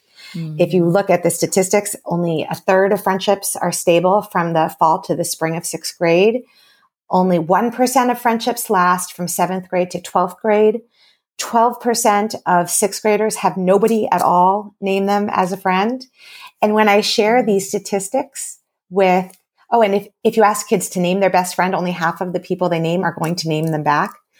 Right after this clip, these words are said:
Speaker 2: And so
Speaker 1: Mm.
Speaker 2: adults think, "Oh my God, that sounds terrible. Like, that's all the worst things I've ever thought about middle school." But when you share that with kids, it's so reassuring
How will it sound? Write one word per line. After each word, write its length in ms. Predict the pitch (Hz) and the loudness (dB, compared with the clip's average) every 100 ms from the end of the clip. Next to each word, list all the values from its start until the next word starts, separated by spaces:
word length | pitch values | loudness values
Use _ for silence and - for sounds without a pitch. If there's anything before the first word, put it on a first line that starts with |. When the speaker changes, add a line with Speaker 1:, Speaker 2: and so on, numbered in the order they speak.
| - - 170 156 | -20 -16 -14 -6
Speaker 2:
And 140 | 156 202 | -2 2
so 100 | 220 | 2
Speaker 1:
Mm. 60 | |
Speaker 2:
adults 440 | 202 254 302 - - - | 4 4 2 0 -8 -2
think, 180 | 196 180 | -2 -2
"Oh 100 | 185 | -4
my 100 | 175 | 0
God, 140 | 185 | 0
that 180 | 175 156 | 0 -2
sounds 260 | 170 156 - | -6 -8 -10
terrible. 580 | - 180 185 214 175 151 | -8 -2 0 0 -2 -4
Like, 200 | 156 - | -6 -4
that's 180 | - - - | -6 -6 2
all 180 | 185 196 | 4 4
the 80 | |
worst 260 | 190 190 180 | 2 0 0
things 200 | 196 185 | -2 0
I've 160 | 175 160 | 0 2
ever 260 | 175 185 | 0 0
thought 440 | 185 170 170 196 - | -2 2 2 2 0
about 320 | 175 185 180 | 0 2 2
middle 220 | 180 214 | 0 -2
school." 400 | 220 - 269 285 - - - - | -2 0 2 0 -4 -20 -20 -4
But 140 | - - | 0 2
when 140 | 220 | 2
you 180 | 214 220 - - | 2 2 0 -10
share 260 | - 262 294 | -2 2 4
that 220 | 285 226 | 2 2
with 240 | 196 190 | -2 -6
kids, 440 | - 202 220 285 - | -6 -2 0 0 -4
it's 160 | - - | -8 -6
so 200 | 220 233 | -4 -2
reassuring 800 | 202 170 - - 226 156 - | -2 -4 -4 -2 0 0 -4